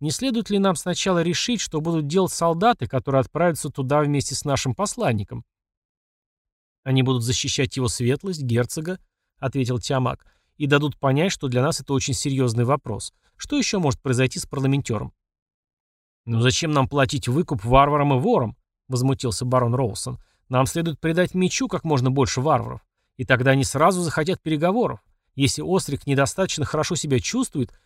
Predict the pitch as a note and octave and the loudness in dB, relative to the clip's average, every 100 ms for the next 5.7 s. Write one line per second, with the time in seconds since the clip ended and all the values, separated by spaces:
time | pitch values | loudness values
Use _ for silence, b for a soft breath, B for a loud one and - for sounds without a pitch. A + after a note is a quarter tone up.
0 | _ C3+ C3+ - G#3 A3+ G3+ G#3+ E3 - | _ 0 0 2 0 0 2 0 0 -4
1 | D3 C3+ C#3 D#3 C#3+ - D3 - B2+ - | -4 0 0 2 2 2 0 0 -4 0
2 | C3 D3 F3+ A#2 - A#2+ A#2+ A#2+ G2 - | 2 4 2 0 -4 -2 0 -2 -2 -6
3 | A#2+ D3+ A3 - A3 - G#3+ G3+ D3+ C#3+ | -4 0 0 0 -2 -2 -2 2 2 0
4 | C#3+ C3+ C3 A#2 - G#3+ F#3+ D#3+ B2+ B2 | 0 0 0 -2 -2 0 -2 0 4 4
5 | C#3 C#3 B2+ A2 - - - | 4 2 0 -2 -6 -12 -14